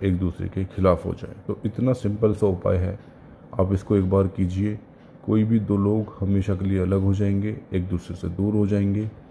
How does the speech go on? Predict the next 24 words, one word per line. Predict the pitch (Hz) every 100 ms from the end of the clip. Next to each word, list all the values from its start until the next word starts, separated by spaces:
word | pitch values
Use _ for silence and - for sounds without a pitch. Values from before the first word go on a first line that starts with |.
| - - - -
एक | 92 90
दूसरे | 95 87 92
के | 90
खिलाफ | 90 87 - 87
हो |
जाएंगे। | - - - - - - - - - -
कैसे | 107 110 120
करना | 120 127
है |
आपको? | 123 - 131 127 -
हड्डी | 101 113
पर | 113 120
आपको | - -
लिखना | 104 92 95
है | 98
नाम। | 98 92 - - - - - - - - 107
जैसे | 110 107 110
उदाहरण | 104 101 107
के | 101 107
तौर | 107 104
पर | 107 113 - - - - - - - -
ये | 104 110
जो | 110 104
है, | 101 107